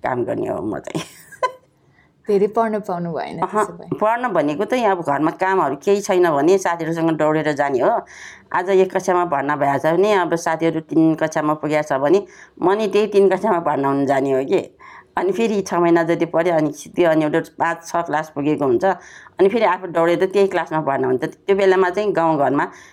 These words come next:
Speaker 1: जुन क्लासमा आएर बसे पनि हुन्छ। त्यही भएर मैले पनि त्यसै गरेर आठ कक्षासम्म चाहिँ त्यसरी पढेँ। त्यहाँबाट चाहिँ पढ्नै पाइनँ। आठ
Speaker 2: किन?
Speaker 1: कक्षादेखि चाहिँ स्कुल भनेको जानै पाएन। अनि त्यहाँबाट आठ कक्षा पास भएपछि त्यो बेलामा एसएलसी दिन पाउँथ्यो।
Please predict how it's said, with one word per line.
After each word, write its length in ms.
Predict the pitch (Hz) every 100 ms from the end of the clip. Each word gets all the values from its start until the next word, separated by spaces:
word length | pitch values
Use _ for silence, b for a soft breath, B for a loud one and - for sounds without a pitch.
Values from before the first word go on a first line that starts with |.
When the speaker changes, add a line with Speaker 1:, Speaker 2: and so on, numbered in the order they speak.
| B 147
Speaker 1:
जुन 220 | 190 208
क्लासमा 400 | 196 185 190 175
आएर 200 | 170 160
बसे 300 | 160 160 165
पनि 160 | 180
हुन्छ। 300 | 165 156 - - - - _ B B B _ 165
त्यही 140 | 160
भएर 220 | 151 127
मैले 280 | 156 151 156
पनि 120 | 165
त्यसै 320 | 165 160 170
गरेर 140 | 156 147
आठ 260 | 156 165
कक्षासम्म 440 | - 190 - 143 151
चाहिँ 200 | 165 175
त्यसरी 280 | 180 175 165
पढेँ। 420 | 156 151 185 196 B B B _ -
त्यहाँबाट 260 | 170 170
चाहिँ 200 | 175 185
पढ्नै 340 | 180 160 160 190
पाइनँ। 500 | - 131 - - 196 - b b _ -
आठ 140 | 151
Speaker 2:
किन? 80 | 254
Speaker 1:
कक्षादेखि 520 | 156 175 135 131 147
चाहिँ 200 | 156 -
स्कुल 180 | - 160
भनेको 320 | 127 113 135
जानै 340 | 147 135 127
पाएन। 400 | 131 - - 123 - b b -
अनि 100 | 127
त्यहाँबाट 360 | 135 123 139
आठ 280 | - 135 -
कक्षा 180 | 143 147
पास 300 | - 131 -
भएपछि 180 | 127 135
त्यो 160 | 139 139
बेलामा 240 | 135 139
एसएलसी 380 | - 160 156 143
दिन 240 | 143 151
पाउँथ्यो। 400 | - 143 139 147